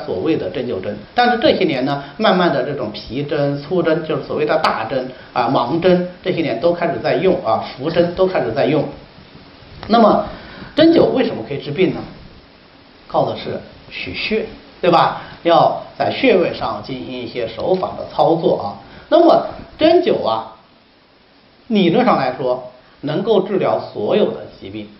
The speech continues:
或者说只要中医能治的疾病，针刺都可以治，而且能够救急。比如说这张图，这张图是截自，呃，应该是前年热播的影视剧了，所以我不确信你们有机会能看得到，因为那时候理论上来说你们应该正在上高中，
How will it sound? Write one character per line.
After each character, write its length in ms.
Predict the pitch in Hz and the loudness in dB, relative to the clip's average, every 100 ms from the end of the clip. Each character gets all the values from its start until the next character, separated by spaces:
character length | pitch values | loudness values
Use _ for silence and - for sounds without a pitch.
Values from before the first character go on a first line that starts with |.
| _ _ _ | _ _ _
或 120 | 311 | 2
者 120 | 320 - | 4 2
说 140 | 175 | -2
只 160 | 165 139 | -4 -2
要 160 | 190 196 | 0 0
中 240 | 247 262 | 0 -2
医 120 | 262 | -2
能 200 | 170 113 | -4 -8
治 100 | 117 | -12
的 100 | 113 | -12
疾 160 | 104 101 | -14 -14
病， 180 | 113 98 - _ | -14 -14 -18 _
针 220 | 175 165 | -4 -4
刺 280 | 175 - - - - - - | -6 -8 -10 -10 -20 -20 0
都 360 | 208 208 208 | 4 6 4
可 260 | 208 - 110 | 0 -6 -6
以 120 | 107 | -6
治， 140 | 92 101 - | -8 -10 -4
而 140 | 143 | -4
且 160 | 131 98 | -4 -6
能 120 | 101 | -2
够 100 | 156 | -2
救 220 | 151 139 | 0 -2
急。 320 | 110 104 92 - - - | -2 -8 -10 -10 -20 0
比 80 | 165 | 2
如 120 | 185 | 6
说 120 | 220 | 4
这 180 | 208 185 | 4 2
张 220 | 147 135 | 0 -2
图， 320 | - 107 104 - | -6 -8 -10 -8
这 120 | 208 | -2
张 180 | 185 170 | 0 0
图 240 | - 143 143 | -2 -2 -2
是 120 | 151 | -4
截 200 | - 135 | -6 -6
自， 340 | 147 170 131 - - - - - | -4 -2 -2 -4 -14 -20 -20 -10
呃， 520 | 117 110 110 53 - - - - | -6 -6 -6 -8 -10 -14 -20 -4
应 140 | 165 | 2
该 100 | 185 | 2
是 100 | 185 | 2
前 300 | 147 - - | -2 0 4
年 200 | 269 160 160 | 4 4 2
热 100 | 127 | 0
播 140 | 131 | -2
的 100 | 135 | -6
影 160 | 123 110 | -8 -10
视 80 | 127 | -12
剧 160 | 120 117 | -8 -8
了， 160 | 95 | -8
所 120 | - 165 | -6 -4
以 60 | |
我 160 | 143 117 | -4 -4
不 120 | 160 | -6
确 160 | 170 151 | -4 -2
信 100 | 151 | -4
你 40 | |
们 160 | 120 139 | -4 -6
有 100 | 110 | -6
机 160 | - | -8
会 140 | 123 113 | -8 -8
能 80 | 113 | -6
看 140 | - | -6
得 100 | 104 | -6
到， 180 | 104 - | -4 -4
因 100 | 143 | -2
为 80 | 160 | 0
那 120 | 165 | 0
时 80 | 151 | -2
候 60 | |
理 240 | 113 113 110 | -4 -4 -2
论 160 | 156 | 0
上 100 | 156 | 0
来 160 | 123 113 | 0 -2
说 140 | 123 | -2
你 60 | 120 | -4
们 100 | 104 | -4
应 60 | 120 | -4
该 100 | 135 | -2
正 160 | 151 | -4
在 80 | 113 | -4
上 160 | - 110 | -4 -2
高 140 | 131 | -2
中， 180 | 113 | -2